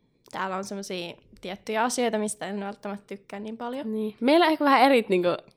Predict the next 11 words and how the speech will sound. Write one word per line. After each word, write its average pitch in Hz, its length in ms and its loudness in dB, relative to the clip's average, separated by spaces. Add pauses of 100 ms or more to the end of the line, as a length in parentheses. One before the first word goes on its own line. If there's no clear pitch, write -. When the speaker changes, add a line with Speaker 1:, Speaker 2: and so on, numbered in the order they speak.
Speaker 2:
niinku, 190 220 6
Speaker 1:
Niin. 196 80 8
Speaker 2:
näkemykset 220 440 4
siitä, 202 200 6
että 196 160 -2
millaista 175 420 -2
olisi 185 120 -2
takas 185 300 0
täällä, 202 380 -2 (180)
niinku, 202 460 0 (300)
ei-ytojaksopaikassa. 208 1200 4